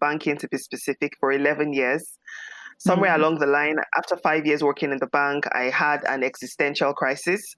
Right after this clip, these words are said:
Speaker 1: and I started asking myself, "Is this all there is to my life? Just getting up, going to work every day?" I, I,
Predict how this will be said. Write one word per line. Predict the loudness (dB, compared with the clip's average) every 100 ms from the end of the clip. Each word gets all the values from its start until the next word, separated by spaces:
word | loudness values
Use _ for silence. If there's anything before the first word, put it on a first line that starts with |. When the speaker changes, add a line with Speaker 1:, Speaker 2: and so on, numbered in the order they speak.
| -4
Speaker 1:
and | 0
I | -2
started | 0 0 2 0
asking | -2 -4 -4
myself, | -4 0 2 2 0
"Is | 0
this | -2 0
all | 0 2
there | 2 0
is | -4
to | -10 -6
my | -2
life? | 2 2 0 -6 -18 -20 -12 -4
Just | -4 0
getting | 2 2 2
up, | 2
going | 0 0
to | 0
work | 0 0 0
every | -2 0 -2
day?" | 0 0 0
I, | 0 2 0
I, | -2